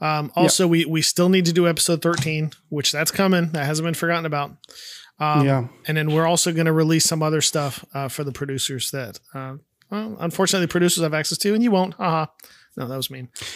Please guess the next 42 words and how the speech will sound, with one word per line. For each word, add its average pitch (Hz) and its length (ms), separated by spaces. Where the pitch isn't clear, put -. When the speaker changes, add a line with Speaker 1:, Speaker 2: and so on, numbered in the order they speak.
Speaker 1:
Um, 151 400
Speaker 2:
Yeah, 151 160
Speaker 1:
but 151 60
yeah. 175 300
Speaker 2:
<laughs> 156 60
Jim, 185 300
uh, 160 320
I 147 40
told 175 240
Jim 151 220
again 143 240
about 135 320
the 131 680
corrupt 143 420
file 131 500
that 127 140
Speaker 1:
Oh. 185 160
Speaker 2:
was 131 120
given 139 260
to 131 180
us, 120 80
Speaker 1:
<laughs> 202 40
Yeah, 180 60
Speaker 2:
which 139 100
Speaker 1:
yeah. 147 360
Speaker 2:
I 175 140
think 196 220
it's 175 120
just 156 260
Big 147 160
Pharma 151 500
once 135 240
again 135 360
trying 135 260
to 131 60
get 135 180
us 123 140
to 127 120
not 123 360
do 147 100
the 170 160
episode. 143 500